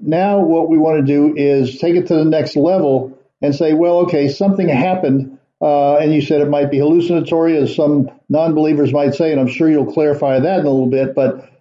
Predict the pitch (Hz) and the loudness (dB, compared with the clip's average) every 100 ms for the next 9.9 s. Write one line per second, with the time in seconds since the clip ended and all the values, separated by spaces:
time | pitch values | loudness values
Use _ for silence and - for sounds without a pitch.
0 | _ 139 143 175 202 190 170 - - - | _ 0 2 2 0 0 0 -2 -8 -10
1 | 147 156 165 165 143 151 190 175 135 147 | -2 0 2 0 0 0 2 0 0 -2
2 | 143 185 185 185 156 - 175 170 156 139 | -2 -2 -2 0 -2 -2 -2 -2 0 0
3 | 120 - - - 165 135 - 180 180 180 | -2 -8 -20 -6 -4 -4 -4 -2 -2 -2
4 | 139 131 131 131 131 - - 135 143 139 | -2 0 0 0 -2 -8 -18 -4 0 0
5 | 139 147 135 139 - 160 160 139 156 165 | 0 0 0 -2 0 0 0 -2 0 -2
6 | 160 165 - 143 143 143 139 131 - _ | 0 -2 -4 -2 0 2 0 -2 -8 _
7 | 139 135 139 151 151 147 127 123 139 - | -4 -2 -2 0 -2 0 -2 -2 -4 -4
8 | - 143 139 143 139 139 139 131 113 147 | -2 0 2 2 0 0 0 0 0 -2
9 | 131 - 185 185 180 165 156 - | -4 -2 -2 0 0 0 0 -4